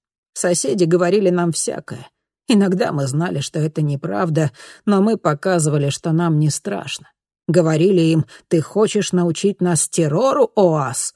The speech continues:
Да ведь это мы же его и придумали". Так было необходимо. Вот и все. Хоть и с виду несправедливо. Если бы ты это видел.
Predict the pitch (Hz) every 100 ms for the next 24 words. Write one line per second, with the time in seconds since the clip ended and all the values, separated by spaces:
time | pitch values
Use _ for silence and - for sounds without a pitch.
0 | _ _ _ _ - 202 233 196 226 202
1 | 220 208 208 226 185 190 190 214 196 180
2 | - 190 175 127 82 69 - _ _ _
3 | _ _ _ _ _ _ _ - 185 180
4 | 185 175 170 165 - - 156 185 170 -
5 | _ _ _ _ - 160 - - - -
6 | - - _ _ _ _ _ - 196 156
7 | 160 - 165 151 143 139 - 156 135 135
8 | 143 131 123 - - _ _ _ _ _
9 | _ _ _ _ _ _ _ _ - -
10 | 392 - 143 131 135 - 143 123 147 131
11 | 147 139 143